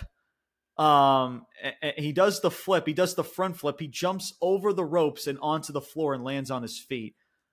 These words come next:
Um, and then frickin' Logan Paul's reactions. He's like, "See, that's good. That was cool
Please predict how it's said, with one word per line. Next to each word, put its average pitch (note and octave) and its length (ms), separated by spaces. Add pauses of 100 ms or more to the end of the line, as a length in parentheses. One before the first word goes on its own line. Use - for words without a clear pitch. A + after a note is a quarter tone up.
(240)
Um, B2+ 600
and E3 160
then E3 80
frickin' A#3+ 560
Logan F3+ 320 (240)
Paul's E3+ 340
reactions. C3+ 640
He's C3 220
like, A2+ 160
"See, F3 480 (760)
that's D#3+ 360
good. A#2 360 (200)
That F#3 260
was E3 180
cool D#3 440